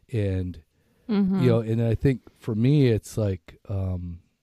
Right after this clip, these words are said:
Speaker 1: you know, I, I never saw how much I, uh, you know, I love the list. Uh, it was, uh, you know, they talk about intolerance, um,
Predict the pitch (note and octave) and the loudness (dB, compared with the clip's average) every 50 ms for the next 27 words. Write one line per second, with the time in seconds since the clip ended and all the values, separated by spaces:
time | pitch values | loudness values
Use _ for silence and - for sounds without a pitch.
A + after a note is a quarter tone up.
0 | _ _ _ _ _ _ _ _ _ _ _ _ _ _ - A#2+ A#2 A2+ G#2+ G#2+ | _ _ _ _ _ _ _ _ _ _ _ _ _ _ -6 -2 -2 0 0 -2
1 | A#2 A2 A2 A2+ A#2+ A#2+ A2 A#2 A2+ - - - A#2 A2+ A#2 G#2+ F#2 G#2 A2 G#2 | -2 0 0 0 0 0 0 -2 -4 -6 -4 -4 -2 -2 -2 -2 -2 -4 -4 -4
2 | G#2 G#2 A#2 A#2 G#2+ - - - - - - _ _ _ _ _ _ _ _ _ | -2 0 0 0 -2 -4 -10 -18 -20 -20 -20 _ _ _ _ _ _ _ _ _
3 | _ _ _ - G#2+ G2 G2 G2 G2 F#2+ F#2 - - - _ E3+ E3+ E3+ F3 F3+ | _ _ _ -8 -4 -2 -2 0 0 -2 -2 -4 -10 -2 _ 4 4 6 6 6
4 | F3+ F#3+ G#3 F#3+ F3+ F3 D3+ C#3+ D#3 E3+ D3+ A2+ - - - - - - _ _ | 6 6 6 6 6 4 4 6 6 6 6 4 0 -8 -18 -18 -20 -20 _ _
5 | _ _ _ - C3+ B2 A#2+ A2+ A2+ A2 A#2+ A#2+ A2+ A#2 A2+ A2 G#2 - A#2 A2 | _ _ _ 0 2 2 2 2 2 0 0 0 2 2 2 2 0 -2 -2 -2
6 | G#2+ G#2 G2+ - - _ _ _ _ _ _ _ _ _ _ _ _ C#3+ C3+ B2+ | 0 0 -2 -4 -6 _ _ _ _ _ _ _ _ _ _ _ _ 2 4 4
7 | B2+ - - D3 B2 - C3 A#2+ A2+ A2 A#2 A2+ A2 - - - B2+ B2 C3+ C#3+ | 4 2 0 -2 -2 0 -2 -2 -2 -2 -4 -4 -4 -4 -2 0 2 2 4 4
8 | C#3+ D3 D3 D3+ D3+ - - - - - _ _ _ _ _ _ _ _ _ _ | 4 4 2 2 0 -4 -8 -16 -20 -20 _ _ _ _ _ _ _ _ _ _
9 | _ _ _ _ _ C#3+ B2 A#2 A2+ A2+ A2 A2 G#2+ G#2+ G#2+ G#2 G#2 G2+ G2 G2 | _ _ _ _ _ -2 0 2 2 4 2 2 2 2 2 0 0 -2 -2 -4
10 | F#2+ F#2+ | -6 -8